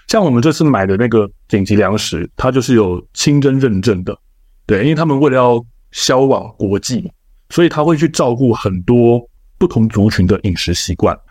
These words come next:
所以呢，其实假设呢，呃，今天有家人是吃素或是不吃牛，这种饮食习惯，记得都要在准备的时候留意一下。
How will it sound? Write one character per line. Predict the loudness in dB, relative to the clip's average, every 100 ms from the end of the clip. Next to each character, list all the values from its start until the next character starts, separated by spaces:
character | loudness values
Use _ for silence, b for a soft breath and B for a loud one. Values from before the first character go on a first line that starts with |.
| _
所 | 0
以 | 2
呢， | 2
其 | 0
实 | 0 0
假 | 0 -2
设 | 0 2
呢， | 2 0 -2 -8 -2
呃， | 0 2
今 | 2
天 | 2 4
有 | 2 2
家 | 0
人 | 0
是 | -2 -8
吃 | -6 -2 0
素 | 2 0 0
或 | -2 -2
是 | -2
不 | -2
吃 | -4 -2 2
牛， | 2 2 -2 -8 -6
这 | -2
种 | 0 -2 -6 -4
饮 | 0
食 | 2 0
习 | -2
惯， | -2 -2 -2
记 | -2
得 | 0 2
都 | 2
要 | 2 2
在 | 0 -2
准 | -4 -4
备 | 0
的 | 0
时 | 2 0
候 |
留 | 0 0 0
意 | -2
一 | -4
下。 | -4